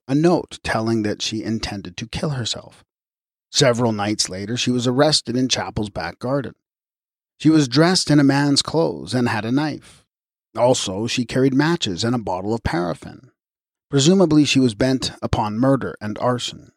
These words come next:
but she was charged with trespassing and was sentenced to two months' hard labor.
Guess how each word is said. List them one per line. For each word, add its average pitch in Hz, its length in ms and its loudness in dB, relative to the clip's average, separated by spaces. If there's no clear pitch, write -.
but 143 100 2
she 143 140 2
was 139 140 0
charged 156 420 2
with 135 200 -2
trespassing - 880 -6
and 117 160 -4
was 113 220 -2
sentenced 117 640 -2
to 127 120 -10
two 165 240 4
months' 113 300 0
hard 101 320 -6
labor. 135 420 -6